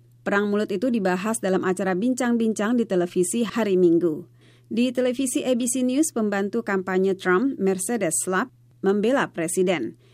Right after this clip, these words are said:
Ia mengatakan, "Saya sudah dua tahun bekerja untuk Presiden Trump, dan ia bukan orang yang rasis.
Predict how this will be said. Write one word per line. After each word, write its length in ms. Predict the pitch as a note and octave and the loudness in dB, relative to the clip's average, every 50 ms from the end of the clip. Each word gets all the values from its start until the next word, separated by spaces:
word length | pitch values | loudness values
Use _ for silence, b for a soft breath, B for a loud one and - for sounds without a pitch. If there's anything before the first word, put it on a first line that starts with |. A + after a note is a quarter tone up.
| b b b | b b b
Ia 240 | - F3+ F3+ F#3 F3+ | -2 2 4 4 6
mengatakan, 640 | F3+ F3+ F#3+ F#3 B3 A#3+ G#3 G3+ B3+ D4 D4 b b b b b b | 6 6 4 4 0 -2 0 0 0 0 -2 b b b b b b
"Saya 240 | - - A#3+ C#4 D#4 | -8 -4 -2 -2 -2
sudah 240 | - D4 A#3 A#3+ G#3+ | -2 -2 -2 0 0
dua 240 | G#3+ G#3 G3+ G#3 - | 0 0 0 0 -2
tahun 400 | - F#3+ G3 G#3 B3 A#3+ G3+ F#3 | -4 -6 -4 -2 0 2 2 2
bekerja 400 | F#3 - F#3 F#3 F3 G3+ F#3+ F#3+ | 0 0 -2 -2 0 0 0 0
untuk 160 | F3+ F3+ - | 0 -2 -2
Presiden 480 | - F#3 F3+ F3+ - F#3 F3+ F3+ F3+ F#3 | -2 -2 -2 0 0 0 2 2 2 2
Trump, 400 | F3+ - A#3 G3+ D#3+ - - - _ _ _ - | 2 0 0 0 -2 -4 -8 -12 _ _ _ -6
dan 240 | F3 F#3 F#3+ F#3+ F3+ | -2 0 2 2 2
ia 320 | - G3 F#3 F3+ F3+ A3+ B3+ | 2 2 2 2 2 2 0
bukan 400 | A#3 B3 A#3+ - C#4 C4+ C4 - | -2 -2 0 0 0 0 0 0
orang 320 | A#3+ C4+ C#4+ C4+ A3+ G3 | 0 0 0 0 2 4
yang 160 | F#3+ F3+ F3+ | 4 4 4
rasis. 480 | F3+ F3+ - - F#3+ D3 C3+ - - | 2 0 -2 -2 -2 -2 -4 -6 -10